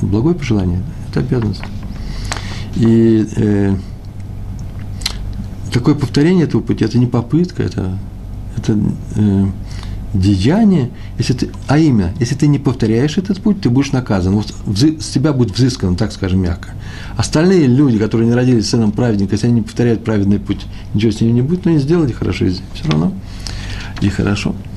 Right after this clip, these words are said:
Уже неплохо не сделали, слава Богу. А,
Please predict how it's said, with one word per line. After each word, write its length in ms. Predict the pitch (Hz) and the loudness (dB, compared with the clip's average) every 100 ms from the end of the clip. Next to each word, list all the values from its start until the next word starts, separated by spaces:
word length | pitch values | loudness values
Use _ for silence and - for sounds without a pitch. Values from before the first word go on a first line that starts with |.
| - - - 107 | -10 -8 -4 0
Уже 220 | 107 131 | 2 2
неплохо 420 | 101 - 92 - | 2 0 0 2
не 100 | 98 | 2
сделали, 300 | 90 85 82 | 2 2 0
слава 320 | - - 92 | -2 0 2
Богу. 200 | 87 80 - - - | 0 0 -4 -8 -6
А, 460 | - 120 117 101 | 0 2 4 2